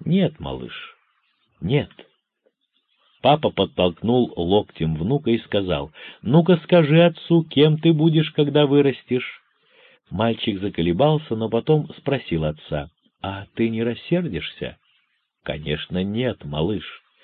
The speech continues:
Когда я вырасту, — сказал мальчик, старательно выговаривая слова, словно заучил их наизусть, — я буду таким, как мой отец».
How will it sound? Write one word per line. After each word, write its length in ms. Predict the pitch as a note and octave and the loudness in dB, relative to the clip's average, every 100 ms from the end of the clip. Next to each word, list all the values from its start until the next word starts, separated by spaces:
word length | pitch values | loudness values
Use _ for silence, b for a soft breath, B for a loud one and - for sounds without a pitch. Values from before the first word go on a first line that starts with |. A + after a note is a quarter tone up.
| B B B B _ | B B B B _
Когда 360 | E2 E2 G2+ | -8 -4 -4
я 200 | G2+ E2 | -2 -4
вырасту, — 720 | D2+ A#2+ B2+ E2 - - B1+ _ _ _ - | -4 -4 -4 -8 -12 -18 -18 _ _ _ -12
сказал 340 | D#2 C#2+ C2+ | -10 -8 -8
мальчик, 560 | C#2 D2 C#2 - B1+ - _ - | -8 -8 -8 -10 -12 -16 _ -20
старательно 640 | - D#2 F2+ F2+ - D2 D2+ | -4 0 2 0 -2 -8 -8
выговаривая 800 | D#2+ D#2 D2+ E2+ D#2+ C#2+ C#2+ C#2 - | -6 -4 -2 -2 -2 -6 -8 -12 -12
слова, 440 | C#2 D2+ G2+ B2 B B B - | -8 -2 -2 -2 B B B -10
словно 360 | E2+ E2+ E2 D#2 | -2 -2 -2 -4
заучил 540 | D#2+ E2 E2 - A2 | -2 -4 -4 -2 -2
их 300 | - G2+ - | -2 -6 -4
наизусть, — 720 | F2 F#2+ F2+ D#2+ D2+ - - _ B B B B - | -2 0 0 -2 -4 -10 -20 _ B B B B -8
я 280 | D#2 A#2 | 0 0
буду 340 | A#2+ B2+ A#2+ A#2+ | 2 0 0 0
таким, 720 | - G2 - - C#3 D#3 D#3+ - _ _ _ | 0 -2 -2 -2 2 2 0 -6 _ _ _
как 280 | G2+ G2 E2+ | -4 -4 -6
мой 380 | E2+ G2 G#2+ - | -2 -2 -4 -10
отец». 520 | G#2 - - D#2+ | -12 -12 -8 -6